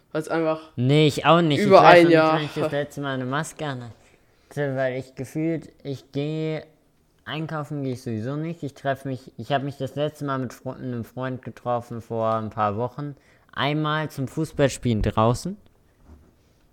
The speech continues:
Speaker 2: Und ansonsten habe ich mich nicht getroffen seit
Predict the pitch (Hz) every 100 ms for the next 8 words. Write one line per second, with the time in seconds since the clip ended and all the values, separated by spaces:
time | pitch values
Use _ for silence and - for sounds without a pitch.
0 | _ - 131 135 131 113 135 151 165 -
1 | - 147 151 156 156 - _ _ _ _
2 | _ _ - 131 135 143 123 131 135 -
3 | 165 - 160 156 175 170 143 143 147 151
4 | -